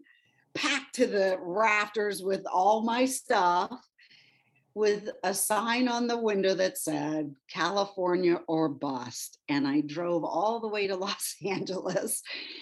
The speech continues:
And, uh, I didn't have a job. I didn't know anybody in L A. And I had a thousand dollars to my name after I sold what didn't fit into my Volkswagen. And I got, um, gifts from family for graduating college.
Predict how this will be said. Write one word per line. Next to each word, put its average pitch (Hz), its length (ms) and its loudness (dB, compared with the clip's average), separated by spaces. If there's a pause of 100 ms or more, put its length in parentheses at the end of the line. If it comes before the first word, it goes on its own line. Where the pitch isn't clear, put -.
(260)
And, 175 540 4 (180)
uh, 160 380 -8 (260)
I 190 60 -2
didn't 247 220 8
have 269 100 8
a 269 80 2
job. 226 720 2
I 165 100 0
didn't 196 340 -4
know 226 240 4
anybody 226 640 4
in 220 80 -6
L 214 200 -4
A. 202 480 -2
And 165 360 2 (440)
I 196 100 -2
had 185 260 0
a 160 80 -4
thousand 196 560 -2
dollars 180 540 -4
to 175 100 -4
my 160 200 4
name 135 540 2 (300)
after 156 340 -2
I 160 80 -2
sold 165 580 0 (200)
what 160 320 -2
didn't 190 400 2
fit 175 160 4
into 165 260 8
my 160 200 4
Volkswagen. 151 720 -2
And 147 120 2
I 147 80 -2
got, 147 300 -4 (420)
um, 139 300 -8
gifts 151 320 0
from 156 220 0
family 143 480 -2
for 147 140 -12
graduating 135 800 -6
college. 110 540 -16